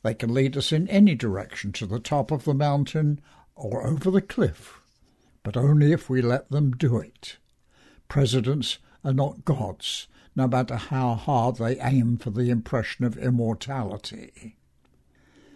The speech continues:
Perhaps there is no such thing as an ideal candidate, in this world, or the last, or the next. Even the gods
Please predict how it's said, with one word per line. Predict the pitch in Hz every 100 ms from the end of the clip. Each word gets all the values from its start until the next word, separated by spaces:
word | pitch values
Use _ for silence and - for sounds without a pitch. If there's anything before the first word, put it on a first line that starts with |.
| - _
Perhaps | - 240 214 -
there | 220 226
is | 214 -
no | 143 131
such | 107 135 - -
thing | 120
as | 113 110
an | 110
ideal | 123 120 127 123
candidate, | 117 139 127 131 135 139 180 - - _ _ _ _ -
in | 113
this | 131 151 -
world, | 156 175 180 175 - _ _ _ -
or | 117 185
the | 196
last, | 123 113 110 - - - _ _ _ _ _ _ _ _
or | - 107
the | 117 147
next. | 147 101 - - - - - - _ _ _ _ _ _ -
Even | 120 120 160
the | 160
gods | 156 127 95 - - -